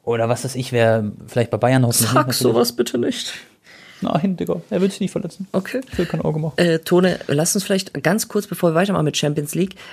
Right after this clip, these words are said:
Speaker 2: äh, Deutschland, äh, Timo Werner wird ja nicht bei der W M dabei sein. Das heißt, da ist ein
Speaker 1: Mhm.
Speaker 2: Platz frei. Also die Leute haben ja davor auch ohnehin schon nach Füllkrug geschrien,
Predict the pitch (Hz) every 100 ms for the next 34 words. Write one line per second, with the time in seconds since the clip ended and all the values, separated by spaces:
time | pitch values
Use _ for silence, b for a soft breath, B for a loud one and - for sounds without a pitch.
0 | B 147 143 135 135 175 - 190 185 143
1 | - 156 143 165 160 160 156 170 147 139
2 | - 185 190 185 196 190 196 185 - 156
3 | 170 - - - 139 131 - - - 127
4 | 135 123 120 120 120 123 131 143 147 131
5 | 123 135 151 120 139 135 135 156 - 123
6 | 120 131 160 - 151 - _ - _ -
7 | 139 - 135 160 165